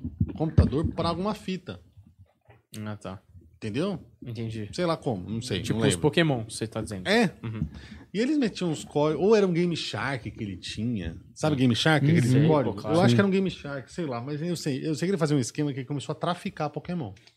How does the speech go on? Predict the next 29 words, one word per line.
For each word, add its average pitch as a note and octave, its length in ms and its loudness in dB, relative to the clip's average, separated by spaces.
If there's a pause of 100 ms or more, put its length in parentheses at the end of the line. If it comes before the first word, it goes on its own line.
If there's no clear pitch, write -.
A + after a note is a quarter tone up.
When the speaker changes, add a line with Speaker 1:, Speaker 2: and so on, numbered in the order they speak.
(220)
Speaker 2:
<laughs> - 680 -2
Da E3 80 -2
hora. C#3 80 8
Speaker 1:
Rolou D3 480 10
um F3+ 60 4
tráfico, D3 600 2 (220)
mano, D#3 240 2 (100)
animal D#3 720 4
de B2 120 -2
Pokémon. A2 380 -2
Porque G#3 120 0
ele E3 80 4
chegava D3 320 4
na C3 60 2
molecada, A2+ 680 4 (200)
<coughs> - 260 -10
fala-, A#2+ 300 -6
e A#2+ 40 -6
ela A#2+ 220 -6
falava, A2+ 240 -8
falava, G#2+ 160 -8
"Então, G2 220 -10
vai F2 120 -8
ter, G2+ 640 -8
vou G2+ 380 -16 (800)
trazer G2+ 260 -6
um A#2+ 100 -2
Mew G2 380 0
aí." D#2+ 180 -8